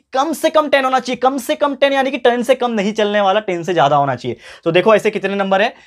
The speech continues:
जो टेन से ज़्यादा हो सकते हैं। पहले इसको मिटा दो, क्योंकि नहीं तो कन्फ्यूज हो जाओगे आप, ठीक है ना। ये पहले वाला जो मार्क किया था आपने, ये मिटा दो, ठीक है ना। अब देखो कौन से ऐसे नंबर है, दो प्लस करेंगे तो यहाँ पे कम से कम दस आना चाहिए या फिर दस से ज़्यादा आना चाहिए, क्योंकि कम, दस से कम नहीं चलेगा,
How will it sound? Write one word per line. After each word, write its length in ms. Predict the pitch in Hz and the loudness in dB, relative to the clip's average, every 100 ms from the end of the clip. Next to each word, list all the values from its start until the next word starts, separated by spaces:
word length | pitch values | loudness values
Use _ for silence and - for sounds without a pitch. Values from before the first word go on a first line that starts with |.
| _ | _
जो 220 | 131 160 202 | -6 -2 -2
टेन 260 | - 160 | -2 -6
से 120 | 160 175 | -4 0
ज़्यादा 220 | 139 151 | 2 2
हो 160 | 151 147 | 2 -2
सकते 260 | 135 - | -6 -10
हैं। 100 | 123 | -10
पहले 160 | 131 143 | -6 -4
इसको 200 | 143 175 | -4 -6
मिटा 220 | 156 165 | -2 0
दो, 100 | 156 226 | -2 -4
क्योंकि 260 | - 127 | -10 -8
नहीं 160 | 139 131 | -6 -6
तो 80 | 151 | -6
कन्फ्यूज 320 | 135 143 135 | -6 -6 -6
हो 60 | |
जाओगे 220 | 120 113 104 | -4 -4 -4
आप, 140 | 87 - | -8 -8
ठीक 100 | 139 | -4
है 60 | |
ना। 160 | 233 - _ _ - | -4 -4 _ _ -12
ये 60 | |
पहले 240 | - 135 143 | -4 0 2
वाला 160 | 147 | 2
जो 100 | 143 | 0
मार्क 220 | 143 139 147 | 0 0 0
किया 180 | 151 | -4
था 100 | 147 | 0
आपने, 260 | 131 143 208 - _ _ _ | 0 0 -10 -12 _ _ _
ये 60 | 127 | -10
मिटा 220 | 135 117 | -6 -4
दो, 140 | 98 95 _ _ | -6 -12 _ _
ठीक 80 | 151 | -4
है 80 | 262 | -2
ना। 160 | 185 - | -2 0
अब 140 | 196 185 | 0 0
देखो 180 | 196 175 | -2 0
कौन 200 | 202 226 | -2 0
से 120 | 240 | 0
ऐसे 140 | 254 | 0
नंबर 260 | 226 208 220 | -2 2 0
है, 60 | 190 | 0
दो 220 | 170 202 - _ _ | 0 0 -4 _ _
प्लस 180 | 180 190 | -2 0
करेंगे 380 | 214 196 190 277 - _ | 0 0 0 -4 -8 _
तो 100 | 180 | -2
यहाँ 180 | 180 175 | 2 2
पे 100 | 220 | 0
कम 160 | 196 185 | -2 -2
से 120 | 202 | -2
कम 200 | 196 240 277 _ _ - | 0 0 -2 _ _ -4
दस 260 | 135 220 | 0 2
आना 140 | 190 175 | 2 -2
चाहिए 220 | 156 233 | -4 0
या 60 | 208 | 0
फिर 140 | 208 | 0
दस 160 | 165 156 | -2 -2
से 80 | 175 | 2
ज़्यादा 220 | 147 135 | 2 4
आना 160 | 123 113 | 0 -2
चाहिए, 180 | - 101 | -8 -12
क्योंकि 220 | 165 180 | -8 -6
कम, 240 | 170 180 - 151 | -4 -4 -6 -6
दस 160 | 156 170 | -4 -2
से 100 | 202 | 0
कम 120 | 190 | 2
नहीं 160 | 180 | 0
चलेगा, 340 | 160 127 107 | 0 -2 -4